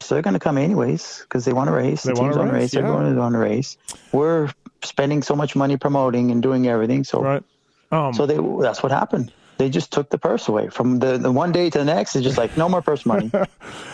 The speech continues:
Speaker 2: And, and back in the day, of course, there was fourteen G Ps or twelve G Ps. So guys like yourself, you go to these international
Speaker 1: Yeah.
Speaker 2: races on off weekends, you make your start money that way, but those seem to have gone away
Speaker 1: Yeah.
Speaker 2: too, right?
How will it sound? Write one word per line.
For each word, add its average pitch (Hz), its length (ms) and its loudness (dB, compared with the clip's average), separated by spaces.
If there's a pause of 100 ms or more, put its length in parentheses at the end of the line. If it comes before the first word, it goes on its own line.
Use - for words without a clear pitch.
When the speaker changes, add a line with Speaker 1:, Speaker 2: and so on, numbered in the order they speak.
(140)
Speaker 2:
And, 170 300 2
and 165 300 0
back 185 220 0
in 180 80 2
the 160 80 2
day, 190 220 0
of 175 100 -2
course, 165 340 0
there 156 120 0
was 139 480 -2
fourteen 165 800 -2
G 151 180 0
Ps 190 320 0
or 139 80 0
twelve 156 300 0
G 139 160 -6
Ps. 185 260 -2
So 151 100 0
guys 143 280 0
like 143 180 -2
yourself, 185 480 0 (380)
you 143 100 0
go 147 140 2
to 143 40 0
these 131 160 0
international 160 540 2
Speaker 1:
Yeah. 160 60 2
Speaker 2:
races 147 200 -2
on 147 140 0
off 196 240 0
weekends, 165 360 0
you 135 60 0
make 127 240 -2
your - 60 -6
start 156 240 0
money 139 180 0
that 160 240 0
way, 156 140 2
but 139 160 -2
those 202 260 2
seem 180 320 0
to 156 160 0
have 123 80 -2
gone 127 240 2
away 127 180 2
Speaker 1:
Yeah. 165 80 -2
Speaker 2:
too, 226 320 0 (200)
right? 214 260 0